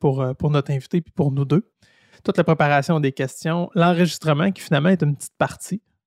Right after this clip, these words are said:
qui dure, euh, une heure, une heure dix à peu près, là, parce qu'on, on coupe un peu, mais on garde quand même une bonne proportion de notre stock, là. On n'enregistre pas quatre heures pour vous faire quarante-cinq minutes. Après ça, toute la rédaction des notes d'épisode,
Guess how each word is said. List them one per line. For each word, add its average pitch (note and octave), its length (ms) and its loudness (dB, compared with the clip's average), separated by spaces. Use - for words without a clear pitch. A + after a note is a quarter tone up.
qui - 140 -20
dure, D3+ 380 -2
euh, B2 180 -4
une D3 180 2
heure, C#3+ 400 2
une C#3+ 100 2
heure C#3 220 0
dix D3 300 -2
à C#3 40 -2
peu C#3 140 -4
près, E3 240 -4
là, E3 140 -2
parce - 180 -12
qu'on, D#3+ 380 -4
on D3+ 160 -4
coupe - 260 0
un D3+ 160 2
peu, G#3 220 0
mais F#3+ 100 0
on C#3 140 0
garde D#3+ 260 0
quand D3 120 -2
même F#3+ 180 -2
une D3 180 -2
bonne E3+ 220 2
proportion D#3 500 -4
de D3+ 60 -2
notre C3 160 -6
stock, - 280 -6
là. C#3 60 -4
On C3 80 -4
n'enregistre C#3+ 400 0
pas F3 100 0
quatre - 300 -6
heures D3 160 -2
pour C#3+ 160 -6
vous B2+ 60 -8
faire - 200 -4
quarante-cinq C#3+ 480 -4
minutes. C3+ 260 -6
Après C#3+ 320 -4
ça, - 180 -4
toute - 160 -4
la E3 100 2
rédaction D3+ 640 0
des D3 140 2
notes C#3 180 0
d'épisode, C#3 680 -4